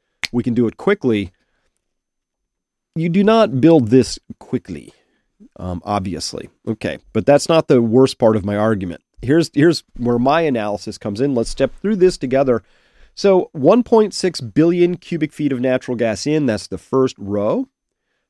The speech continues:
The next row is that there's one thousand and thirty B T Us per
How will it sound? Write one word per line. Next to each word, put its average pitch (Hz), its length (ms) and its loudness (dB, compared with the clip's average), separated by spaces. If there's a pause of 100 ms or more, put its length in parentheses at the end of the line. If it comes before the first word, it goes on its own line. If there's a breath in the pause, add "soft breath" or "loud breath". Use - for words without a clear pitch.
The 135 80 0
next 220 300 -2
row 131 260 4
is 123 100 -2
that 131 120 -6
there's 120 240 -2 (200)
one 147 240 0
thousand 151 400 0
and 120 160 -2
thirty 143 260 0
B 131 260 -6
T - 160 -12
Us 117 360 -4
per 165 420 -4